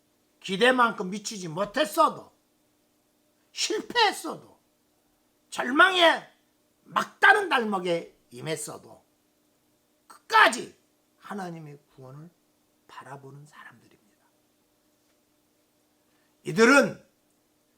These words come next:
그 과정을 통해서 하나님의 의를 배웁니다. 우리는 이 코로나라는, 일구라는 이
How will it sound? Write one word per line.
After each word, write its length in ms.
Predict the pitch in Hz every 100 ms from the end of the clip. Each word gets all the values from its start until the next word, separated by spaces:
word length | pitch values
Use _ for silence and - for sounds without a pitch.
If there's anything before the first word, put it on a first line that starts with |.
| _
그 220 | - 285 -
과정을 600 | - 254 285 349 370 359
통해서 720 | 339 320 285 359 349 - - _ _ _ _ _ _ _ _ _
하나님의 800 | - 359 427 415 349 330 294 - _
의를 600 | - 277 381 466 466 466 -
배웁니다. 460 | 165 123 101 _ _ _ _ _ _ _ _ _ _ _ _ _ _ _ _ _ _ _ _ _ -
우리는 320 | 208 269 285
이 120 | 285 262
코로나라는, 1000 | - 269 285 285 254 220 190 156 117 - _ _
일구라는 760 | 185 208 226 247 233 214 156 131 _ _ _ _ _
이 280 | 240 240 247